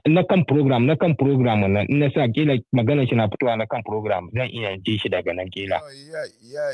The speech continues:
Speaker 2: ya ji ma tukun ka ji. Amma
Speaker 1: Oh, okay. Ah, to, bara. Okay, to. Ina jin ka, Malam Ahmad.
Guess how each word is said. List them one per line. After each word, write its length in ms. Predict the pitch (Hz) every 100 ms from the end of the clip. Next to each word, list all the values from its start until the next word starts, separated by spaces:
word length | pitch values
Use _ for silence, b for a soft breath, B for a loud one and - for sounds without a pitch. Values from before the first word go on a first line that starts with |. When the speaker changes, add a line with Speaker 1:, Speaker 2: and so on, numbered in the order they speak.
| 120
Speaker 2:
ya 180 | 170 147
ji 160 | 127 143
ma 140 | 131
tukun 300 | - - 117
ka 140 | 113 107
ji. 280 | 107 120 113 _ _ _ _ _ _ _ _ _ -
Amma 160 | 123 131 117
Speaker 1:
Oh, 260 | 110 95
okay. 320 | 110 - 98 95 -
Ah, 160 | 98 92
to, 120 | 95
bara. 240 | 90 90 90 - _ -
Okay, 360 | 120 117 104 -
to. 160 | 101 87 B B - 180
Ina 160 | 208
jin 140 | 180 175
ka, 60 |
Malam 440 | 156 160 156 139 117
Ahmad. 320 | 135 127 135